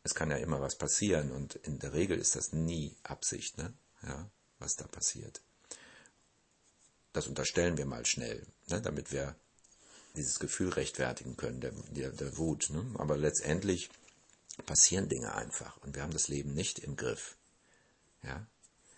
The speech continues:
Gut, das zum Thema Wut oder traurig sein. Und ja, ich wünsche dir viel, viel Erfolg mit dem Üben, ne? Weil das ist etwas, was wir nicht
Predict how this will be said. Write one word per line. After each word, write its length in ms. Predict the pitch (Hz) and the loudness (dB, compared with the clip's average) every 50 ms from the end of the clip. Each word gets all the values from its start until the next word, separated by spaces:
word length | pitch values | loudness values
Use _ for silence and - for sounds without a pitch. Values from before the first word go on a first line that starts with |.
| - - - - - - - - - - - - - - | -20 -18 -14 -12 -10 -10 -10 -10 -10 -10 -12 -14 -14 2
Gut, 340 | - - 110 101 - - - - - - - - | 4 6 6 6 4 0 -2 -6 -12 -20 -18 -6
das 200 | - - 107 - | -2 0 0 2
zum 200 | - - 98 95 | 2 2 0 2
Thema 560 | - - 95 87 92 85 82 80 80 80 - - - - - _ _ - - - _ _ - | 4 6 6 8 8 8 8 8 6 4 0 -6 -14 -20 -20 _ _ -20 -20 -20 _ _ -10
Wut 520 | - - 82 95 117 117 - - - - - - - _ - - | -2 0 2 2 2 2 2 0 0 -2 -8 -18 -16 _ -6 -4
oder 220 | 78 73 65 64 - | -2 -2 -2 -2 0
traurig 400 | - - 90 104 110 104 - - | 6 8 8 8 8 6 6 8
sein. 380 | - 82 80 76 76 76 78 - - - - - _ _ _ _ _ _ - - _ _ _ _ _ _ _ _ _ _ _ - - - _ _ _ _ _ _ _ _ | 8 10 10 10 8 6 2 -2 -8 -18 -20 -20 _ _ _ _ _ _ -20 -20 _ _ _ _ _ _ _ _ _ _ _ -20 -20 -20 _ _ _ _ _ _ _ _
Und 460 | - 71 71 71 71 - - - - - - - - - - _ _ _ _ _ _ _ | -4 -2 -2 -2 -4 -4 -6 -6 -6 -12 -20 -20 -20 -20 -20 _ _ _ _ _ _ _
ja, 140 | 101 92 69 | 0 0 2
ich 140 | - - - | 2 2 0
wünsche 260 | 76 76 - - 71 | 2 2 2 2 2
dir 120 | 69 65 | 2 2
viel, 220 | - - - 60 60 | 4 4 2 2 2
viel 300 | - - - - 73 73 | 2 2 4 4 6 6
Erfolg 560 | 71 - - - 80 85 82 - - - - - - - - - - - | 6 6 8 10 10 10 10 8 4 -2 -8 -10 -16 -20 -20 -20 -20 -14
mit 200 | - - 80 - | -4 -4 0 2
dem 140 | 78 78 80 | 2 0 2
Üben, 360 | - 107 113 104 82 78 - - - - | 4 4 4 4 2 0 -4 -6 -4 -2
ne? 180 | 90 135 185 - - - - | -2 -2 -2 -6 -12 -4 -2
Weil 160 | 143 - - | -2 0 2
das 240 | 71 - - - - | 2 2 2 2 2
ist 200 | - - - - | 0 0 0 2
etwas, 360 | - 73 - 78 73 - 73 | 0 2 2 2 2 2 2
was 160 | 73 - - | 2 2 4
wir 80 | 80 76 | 4 4
nicht 480 | 78 82 95 98 92 - - - - | 4 4 4 4 4 2 -2 -6 -8